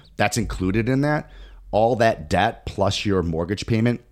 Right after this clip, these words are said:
cannot be over thirty-five percent. Now, there are, you can go to forty.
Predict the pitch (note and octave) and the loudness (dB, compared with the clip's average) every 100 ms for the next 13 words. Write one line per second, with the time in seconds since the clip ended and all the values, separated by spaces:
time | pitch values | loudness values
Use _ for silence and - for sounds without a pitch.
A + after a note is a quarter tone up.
0 | - - F2 F2+ F#2 F2 E2 D#2 - D2+ | -16 -6 -2 -2 -2 -2 -4 -4 -6 -6
1 | D#2+ - D#2+ - - F2 D#2 F2+ C3 B2+ | -6 -4 -6 -4 -6 -4 -2 0 2 2
2 | - _ _ _ _ _ _ _ _ _ | -2 _ _ _ _ _ _ _ _ _
3 | A2 A2+ B2 B2 C3 A2+ G#2 G2 G#2 G2 | -6 -2 0 2 2 0 2 2 2 0